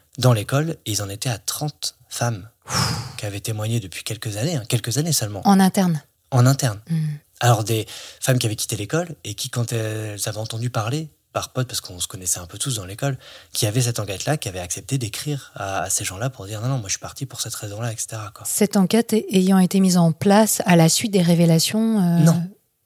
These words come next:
Speaker 2: en parallèle.
Speaker 1: En parallèle. C'est ça qui est assez incroyable
Speaker 2: Ah oui.
Speaker 1: et qui a créé pas mal de confusion, même dans l'école. Et ils ont joué là-dessus. C'est que, euh, il y a trente personnes qui, en parallèle, dans l'école, étaient en
Speaker 2: Énorme.
Speaker 1: train de dire,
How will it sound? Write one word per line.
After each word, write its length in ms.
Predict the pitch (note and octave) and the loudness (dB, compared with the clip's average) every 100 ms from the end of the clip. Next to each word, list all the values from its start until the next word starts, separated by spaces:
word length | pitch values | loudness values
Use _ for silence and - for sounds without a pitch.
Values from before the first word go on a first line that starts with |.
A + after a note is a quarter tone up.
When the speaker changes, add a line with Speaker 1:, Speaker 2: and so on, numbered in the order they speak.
| _ _ - | _ _ 2
Speaker 2:
en 100 | G3 | 4
parallèle. 420 | G3 A3+ B3 F#3+ | 6 4 6 6
Speaker 1:
En 80 | C#3+ | 4
parallèle. 580 | B2 D#3 C#3 C#3 B2 - _ _ _ _ - | 4 2 2 2 0 -4 _ _ _ _ -8
C'est 140 | - | -2
ça 140 | - C3 | 0 0
qui 100 | A2+ | 0
est 60 | |
assez 160 | F#2 G2 | -2 -2
incroyable 460 | G2 - C#3 E3+ G#3+ | -6 -2 2 2 2
Speaker 2:
Ah 20 | |
oui. 200 | D4+ D#3+ | -2 -4
Speaker 1:
et 100 | A#2 | -4
qui 120 | - | -4
a 40 | A2+ | -2
créé 260 | - A#2 | -2 -2
pas 120 | A2 A2 | -4 -4
mal 140 | A#2 | -4
de 60 | A#2+ | -6
confusion, 440 | A#2 A2+ A#2 C#3 | -6 -4 -2 0
même 200 | B2 A2+ | -2 -4
dans 120 | A2 | -8
l'école. 380 | G2+ G#2+ E3 C3+ - - - _ | -8 -2 0 0 -4 -16 -20 _
Et 80 | A2 | -6
ils 180 | F#2+ F#2+ | -4 -4
ont 80 | |
joué 220 | F#2+ A#2+ A#2+ | -2 2 2
là-dessus. 340 | A2 - D#3 - _ _ _ - | 0 -2 -4 -10 _ _ _ -10
C'est 180 | - | -10
que, 140 | F#2 C#3 | -4 0
euh, 580 | B2+ G2+ F#2+ F#2 F2+ E2+ | 0 -2 -4 -8 -10 -10
il 40 | |
y 60 | A2 | -8
a 80 | F#2 | -6
trente 400 | - - C3+ - | -4 -2 -2 -4
personnes 380 | A2 - A#2+ A2 | -4 -2 -2 -4
qui, 120 | F#2 | -8
en 100 | G2 | -4
parallèle, 460 | B2+ A2 A2+ G2+ | -2 -2 -4 -6
dans 160 | G2 B2 | -2 -2
l'école, 360 | G2 - C3+ D3+ | -4 -8 -6 2
étaient 180 | A3 | 4
en 60 | F3+ | 6
Speaker 2:
Énorme. 180 | F3+ F3 | 4 2
Speaker 1:
train 100 | - | -2
de 60 | |
dire, 240 | G2 C#3 | -4 -6